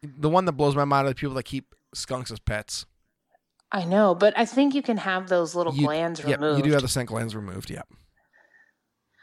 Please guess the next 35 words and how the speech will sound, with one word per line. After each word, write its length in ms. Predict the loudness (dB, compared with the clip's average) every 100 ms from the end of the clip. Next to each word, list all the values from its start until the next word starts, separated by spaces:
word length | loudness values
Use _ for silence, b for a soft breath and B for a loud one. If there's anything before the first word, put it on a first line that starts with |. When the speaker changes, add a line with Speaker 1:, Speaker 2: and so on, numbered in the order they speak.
| b b
Speaker 2:
Which, 200 | -2 4
by 180 | 4 6
the 100 | 6
way, 220 | 4 4
they're 160 | 2 4
like 280 | 2 0
two 160 | -2 0
little 260 | 2 2 2
sacs 600 | 0 0 -2 -4 -6 0
right 300 | 0 0 -4
Speaker 1:
Yep. 140 | -6 -2
Speaker 2:
inside 540 | -2 -2 -2 0 2
of 140 | 0 2
their 280 | 2 2 -2 _ B B -6
butt. 400 | -2 -2 -6 -16 -8
Speaker 1:
Yep, 160 | -8 -8 _ _ _ _
right 260 | -4 -2 -2
at 100 | -4
the 120 | -6
e-, 140 | -8 -14 -6
right 180 | -4
at 60 | -4
the 120 | -6
exit. 240 | -12 -16 -20 _ _ b b b b
If 100 | -4
they're 120 | 0
a 40 | 2
human, 320 | 0 0 -2
they 100 | 0
would 100 | 0
be 100 | -2
called, 800 | -2 0 2 4 2 0 -2 -6 -16 b b b b b b b
uh, 420 | -12 -10 -10 -14 -16 _ _ _ -20 _ -10
yeah, 300 | -6 -4 -4
hemorrhoids. 600 | -6 -8 -10 -14 -16 -18